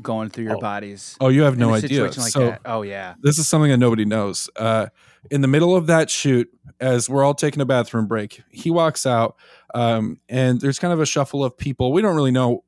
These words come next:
Speaker 2: how it happened. It doesn't matter. But, uh, we lost power, uh, to
Speaker 1: Okay.
Speaker 2: one of our extension cords, which lost power to the overhead camera, which we normally leave rolling.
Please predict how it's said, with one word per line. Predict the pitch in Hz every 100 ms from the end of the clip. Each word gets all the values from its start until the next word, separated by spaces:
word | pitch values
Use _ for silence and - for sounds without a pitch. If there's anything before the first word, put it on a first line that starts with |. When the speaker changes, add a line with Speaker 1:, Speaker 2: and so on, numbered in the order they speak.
| -
Speaker 2:
how | 131 127
it |
happened. | 120 123 127
It | 120
doesn't | 151 123 110
matter. | 104 107 107 - - _
But, | - 127 - _ _
uh, | 127 120
we | 117
lost | 143 165 -
power, | - 156 127 - _ _ _ _ _ -
uh, | 120 120 117 117 _ _
to | - 139
Speaker 1:
Okay. | 123 123 -
Speaker 2:
one | 127
of | 131
our | 127
extension | 123 - 147 139
cords, | 120 117 110 104 - _ _ _ _ -
which | 120 131 - - _ _ _ -
lost | 123 135 131 - _ -
power | 131 123 127
to | -
the | 120 127
overhead | 190 165 135 107
camera, | - 110 98 - -
which | 123 127
we | 135
normally | 139 135 139
leave | 123 127 120
rolling. | 127 143 110 -